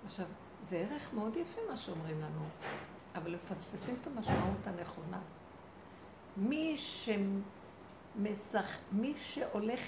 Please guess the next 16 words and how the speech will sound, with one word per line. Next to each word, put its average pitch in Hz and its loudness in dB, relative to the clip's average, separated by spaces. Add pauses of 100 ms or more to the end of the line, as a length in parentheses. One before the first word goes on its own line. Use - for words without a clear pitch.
(120)
עם 220 4
הכסילות 240 10
שלו 220 8
עד 247 8
הסוף - 4
ומודה 196 6
באמת 220 4 (100)
שהוא 208 0
הדביל 202 0
הכי 254 -2
גדול 226 2
שיש 220 0 (160)
בעולם, 262 2 (640)
הוא 226 4
יזכה 247 0
לראות 196 0